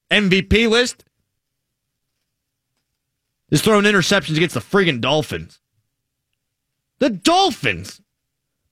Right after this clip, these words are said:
If Ben Roethlisberger played terribly against the Dolphins and the Steelers lost a game against the Dolphins, my God, the talk show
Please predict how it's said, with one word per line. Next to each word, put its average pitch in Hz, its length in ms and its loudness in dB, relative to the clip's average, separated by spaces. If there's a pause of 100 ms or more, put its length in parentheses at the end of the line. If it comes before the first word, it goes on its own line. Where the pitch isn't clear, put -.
(220)
If 233 180 0
Ben 302 220 0
Roethlisberger 262 580 0
played 220 300 -2
terribly 208 400 2
against 190 240 -2
the 170 80 -2
Dolphins 170 500 0 (220)
and 196 160 0
the 175 40 2
Steelers 226 380 0
lost 175 540 0
a 175 60 0
game 170 260 4
against 165 240 2
the 160 60 -2
Dolphins, 151 560 0 (560)
my 196 400 2 (200)
God, 185 500 0 (720)
the 156 80 -2
talk 180 320 -2
show 147 460 -2